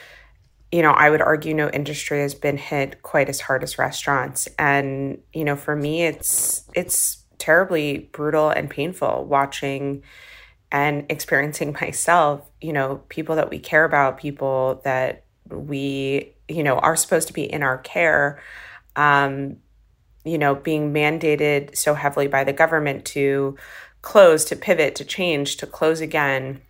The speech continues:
um, without any form of restructuring or relief from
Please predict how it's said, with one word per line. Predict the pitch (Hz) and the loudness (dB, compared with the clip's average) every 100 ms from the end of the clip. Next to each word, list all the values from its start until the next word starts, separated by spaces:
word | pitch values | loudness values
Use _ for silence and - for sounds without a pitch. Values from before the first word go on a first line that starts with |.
| _ _ _ _ - - - - | _ _ _ _ -20 -20 -10 0
um, | 143 143 139 143 139 _ | 2 4 2 -2 -6 _
without | 165 165 - - 160 156 - | 0 0 2 6 6 6 2
any | - 165 165 | 2 2 0
form | 170 - 160 147 | -4 -2 0 0
of | 147 147 143 139 - | 2 2 2 0 -6
restructuring | 160 170 - 156 - 151 147 | -6 -2 0 0 0 -4 -2
or | - | -4
relief | 143 147 143 139 | -2 -2 -4 -6
from | - 143 | -6 -8